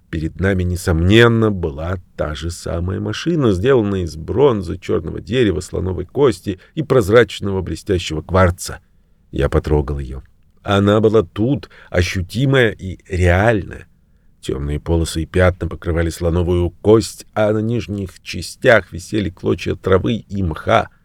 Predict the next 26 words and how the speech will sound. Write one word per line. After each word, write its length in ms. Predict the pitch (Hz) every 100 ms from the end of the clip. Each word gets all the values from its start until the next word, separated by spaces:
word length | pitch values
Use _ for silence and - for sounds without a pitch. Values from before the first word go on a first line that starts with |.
| _ _ _
Одна 480 | - 78 71 85 92
из 160 | 82 82
металлических 560 | 85 85 82 - 85
полос 340 | 90 87 90 80
была 240 | 87 87
изогнута. 580 | 78 82 73 71 - 76 _ _ _ _ _
Поставив 560 | - 95 - 139 120 -
лампу 320 | 139 143 110
на 100 | 110
скамью, 460 | 101 110 107 139 117
путешественник 760 | 92 92 95 120 - 104 101 -
по 100 | 95
времени 340 | 123 120 104
ощупал 440 | 87 - 131 110 90
поврежденную 680 | 95 95 85 120 107 95
полосу. 380 | 92 120 - - _ _ _ _ _ _ _ _ _ _
"Теперь 640 | - 87 - - 92 92 85
ясно", — 540 | 78 95 85 - 80
сказал 440 | - - 80 85 82
он, — 160 | 76 - _ _ _ _ _ -
"то, 220 | 87 85
что 320 | - - 90
я 220 | 78 82
вам 400 | 73 92 92 78 -
рассказал, 760 | 80 - - 85 73 90 87 80 _
правда. 600 | - 82 76 67 - -